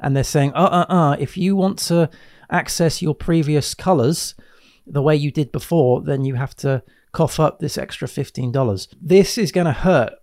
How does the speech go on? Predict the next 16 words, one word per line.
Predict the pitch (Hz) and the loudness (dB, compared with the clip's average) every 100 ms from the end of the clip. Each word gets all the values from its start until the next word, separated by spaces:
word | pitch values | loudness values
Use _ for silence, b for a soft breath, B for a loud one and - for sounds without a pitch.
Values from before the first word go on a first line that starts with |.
| _ _ - | _ _ -8
a | |
bunch | 117 156 147 | -2 -2 -2
of | 131 | -2
people, | 143 143 123 113 - _ - | -2 -2 -6 -8 -10 _ -8
especially | - - 269 - 247 220 | -6 -2 -2 0 0 4
those | 220 190 - | 6 6 4
who | 175 190 | 4 4
perhaps | 185 147 175 - - | 4 2 0 0 -2
have | 160 - | -6 -4
played | - 190 202 | 0 2 2
around | 160 170 170 | 2 0 0
with | 151 | -4
the | - | -6
Pantone | - 143 135 131 127 | -4 -2 -2 -2 -4
stuff | - 143 - - | -2 -2 -2 -6
but | - | -12